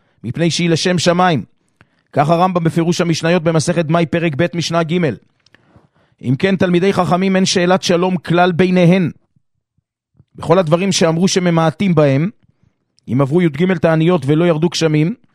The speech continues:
אז הכוונה שנמנעים לגמרי ואף מעט אסור, כפי שנתבהר לעיל בדף י"ב עמוד ב', אבל בשאלת שלום אינו כן, מפני שהמון העם אינם יכולים להימנע לגמרי, ולכן די להם שימעטו, ורק תלמידי חכמים נמנעים לגמרי.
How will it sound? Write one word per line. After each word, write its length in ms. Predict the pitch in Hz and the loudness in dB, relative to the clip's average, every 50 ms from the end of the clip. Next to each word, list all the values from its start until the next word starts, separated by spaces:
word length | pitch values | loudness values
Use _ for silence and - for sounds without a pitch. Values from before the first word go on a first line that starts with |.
| _ _ _ _ _ _ _ _ _ _ _ _ _ _ _ - | _ _ _ _ _ _ _ _ _ _ _ _ _ _ _ -10
אז 140 | 95 107 | -4 -2
הכוונה 340 | 139 - - 147 156 170 180 | -2 0 0 0 0 0 0
שנמנעים 500 | 165 - 185 180 175 170 175 175 185 190 | 0 0 0 0 0 2 0 0 0 0
לגמרי 420 | 185 175 147 170 175 185 180 185 190 | 0 0 2 2 0 2 0 0 0
ואף 240 | 151 170 180 175 - | 0 0 0 0 0
מעט 340 | 170 175 170 175 190 - - | -2 -2 0 -2 -2 -2 -2
אסור, 340 | 170 - - 156 135 98 - | -4 -2 -2 -2 -4 -4 -4
כפי 140 | - - 165 | -4 -4 -2
שנתבהר 500 | - 175 170 160 135 143 160 175 185 170 | 0 0 -2 0 0 0 0 2 2 0
לעיל 260 | 175 175 175 185 180 | 0 2 2 2 0
בדף 260 | 170 175 170 170 - | 0 0 0 0 0
י"ב 240 | 170 156 139 165 180 170 | -2 -2 0 -2 0 0
עמוד 280 | 180 175 180 175 143 135 | 0 0 0 0 0 0
ב', 80 | 185 175 - | -2 -2 -2
אבל 160 | 131 131 127 | -2 -2 -4
בשאלת 380 | 120 120 - 143 147 170 170 - | -4 -4 -2 -2 0 0 0 0
שלום 280 | - 165 175 180 175 | 0 0 0 0 0
אינו 220 | 170 170 170 175 165 | 0 0 0 0 0
כן, 160 | - 180 185 | -2 -2 -2
מפני 260 | 180 165 - 160 160 | -2 -2 -2 -2 -2
שהמון 400 | 139 - 160 143 143 160 180 185 | -2 0 0 0 0 0 0 0
העם 300 | 175 170 180 196 196 185 | 0 0 0 0 0 0
אינם 300 | - - 160 160 175 180 | 0 -2 0 0 0 0
יכולים 300 | 185 165 170 175 170 180 | 0 0 0 0 0 0
להימנע 320 | 185 180 175 175 175 180 180 | 0 0 0 2 2 2 2
לגמרי, 400 | 180 180 165 185 190 190 180 170 | 0 0 0 0 0 0 0 0
ולכן 300 | 143 139 131 139 165 170 | 0 -2 -2 -2 -2 0
די 240 | 160 151 175 196 202 | 2 2 2 2 2
להם 220 | 190 175 175 185 | 0 0 0 -2
שימעטו, 720 | 170 - - 170 170 170 165 147 175 175 - 208 220 190 - - _ _ _ _ _ _ _ _ _ _ | -2 -2 -2 -2 0 0 0 0 0 0 0 2 2 0 0 -2 _ _ _ _ _ _ _ _ _ _
ורק 220 | - 95 131 165 160 | -4 -2 -2 0 0
תלמידי 320 | - 170 175 175 165 190 | 0 0 0 0 0 0
חכמים 380 | - - 170 156 185 202 208 196 | 0 0 0 0 0 0 2 2
נמנעים 380 | 190 180 170 170 170 180 180 | 2 2 2 2 2 2 2
לגמרי. 420 | 180 175 170 175 175 170 160 135 | 2 2 2 2 2 2 0 -2